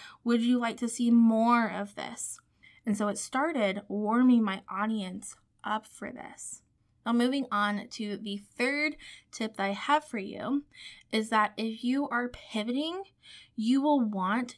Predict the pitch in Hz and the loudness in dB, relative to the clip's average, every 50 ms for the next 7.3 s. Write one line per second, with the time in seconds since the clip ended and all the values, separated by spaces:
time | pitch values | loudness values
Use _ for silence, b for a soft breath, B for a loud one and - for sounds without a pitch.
0 | _ - - - 220 214 214 196 196 196 190 202 214 233 269 269 320 311 311 - | _ -8 -4 -2 -2 -2 -2 -4 -6 -8 -4 -2 -2 0 0 0 -2 -2 -4 -6
1 | - - - 202 190 180 185 190 208 254 285 294 294 - 226 220 202 196 - - | -8 -4 0 0 2 2 2 0 0 0 0 0 -2 -6 -6 -4 -4 -4 -4 -4
2 | 202 202 202 202 208 202 202 - - - 208 180 175 185 214 262 247 - - - | -6 -6 -4 -2 -2 -4 -4 -8 -8 -6 -4 -4 -2 -2 -2 -4 -4 -6 -12 -16
3 | - - - 214 180 180 202 233 285 330 - - - - b b b b b b | -12 -8 -6 -6 -4 -2 -2 -2 -2 -2 -4 -8 -12 -14 b b b b b b
4 | b _ _ 214 202 190 190 190 190 190 196 - - - _ _ _ _ _ - | b _ _ -8 -6 -4 -4 -4 -4 -4 -6 -8 -12 -14 _ _ _ _ _ -10
5 | 190 185 185 180 175 180 190 - _ - - - 185 180 - 160 - - - - | -8 -6 -6 -6 -6 -8 -10 -14 _ -16 -12 -10 -8 -8 -8 -8 -10 -10 -12 -14
6 | - - - - - - _ _ _ _ _ b b b b b - 214 202 202 | -14 -14 -14 -14 -14 -18 _ _ _ _ _ b b b b b 0 2 4 4
7 | 202 196 196 202 - | 4 4 2 -2 -6